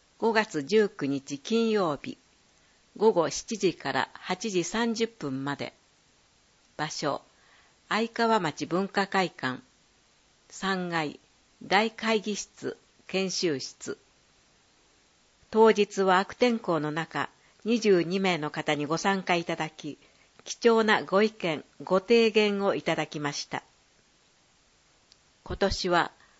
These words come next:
二つのグループに分け、意見交換を実施。昨年、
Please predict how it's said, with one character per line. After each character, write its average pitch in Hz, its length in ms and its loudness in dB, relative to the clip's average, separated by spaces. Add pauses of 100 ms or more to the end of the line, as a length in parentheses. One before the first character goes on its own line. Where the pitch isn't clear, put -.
二 - 280 0
つ 247 120 -4
の 190 140 2
グ 143 160 0
ル 226 160 8
ー 226 40 2
プ 170 120 -4
に 139 160 -4
分 147 180 -4
け、 135 200 -10 (480)
意 165 100 -4
見 247 200 6
交 247 380 4
換 151 320 0
を 120 120 -2
実 139 200 -6
施。 - 380 -8 (1500)
昨 170 360 -6
年、 170 280 -2